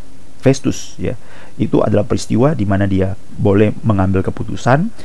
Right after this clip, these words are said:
tetapi sebelum dia mengambil keputusan, maka dia juga harus bertanya kepada orang-orang yang di sekelilingnya, "Bagaimana? Apakah kamu ak-, akan menerima keputusan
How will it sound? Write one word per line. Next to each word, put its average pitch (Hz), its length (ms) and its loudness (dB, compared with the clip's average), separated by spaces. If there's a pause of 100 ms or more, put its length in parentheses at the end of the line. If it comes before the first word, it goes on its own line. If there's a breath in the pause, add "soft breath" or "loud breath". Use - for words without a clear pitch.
(300 loud breath)
tetapi - 480 2
sebelum 127 480 2
dia 101 320 4
mengambil 101 480 0
keputusan, 131 720 0 (320 loud breath)
maka 117 320 2
dia 117 160 2
juga 110 320 0
harus 127 320 0
bertanya 127 640 2 (240)
kepada 107 580 0 (140)
orang-orang 139 800 2 (160)
yang 120 320 0
di 135 160 2
sekelilingnya, 151 960 2 (320 loud breath)
"Bagaimana? 104 640 2 (160)
Apakah 123 640 2
kamu 113 380 2 (420 loud breath)
ak-, - 320 0
akan 117 320 2
menerima 117 640 2
keputusan 113 560 0